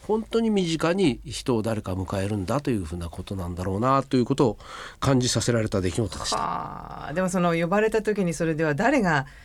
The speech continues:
Speaker 2: えー、一体いろいろとお水を運んだりなんだするなっていう、する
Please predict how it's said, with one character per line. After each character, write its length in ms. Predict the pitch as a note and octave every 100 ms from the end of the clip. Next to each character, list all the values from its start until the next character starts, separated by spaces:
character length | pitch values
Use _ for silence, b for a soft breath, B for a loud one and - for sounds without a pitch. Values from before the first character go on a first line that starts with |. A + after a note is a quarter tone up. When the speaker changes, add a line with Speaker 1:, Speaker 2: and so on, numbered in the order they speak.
| B
Speaker 2:
え 180 | C3+ C#3
ー、 40 | C#3
一 80 | C#3+ -
体 520 | D#3 D3+ D3 C#3 C#3
い 60 |
ろ 140 | D3+ D#3
い 40 |
ろ 120 | D3+ D3
と 380 | D3+ C#3+ C#3 C#3 B -
お 60 | C#3
水 240 | E3 D3
を 60 | D#3 -
運 100 | E3
ん 20 |
だ 80 | D#3
り 60 | D3
な 140 | E3
ん 60 | D#3
だ 120 | C#3
す 140 | C#3
る 100 | D#3+
な 100 | E3+
っ 40 | C#3+
て 160 | -
い 120 | C#3+ C#3+
う、 80 |
す 140 | C#3+ F3
る 140 | F3+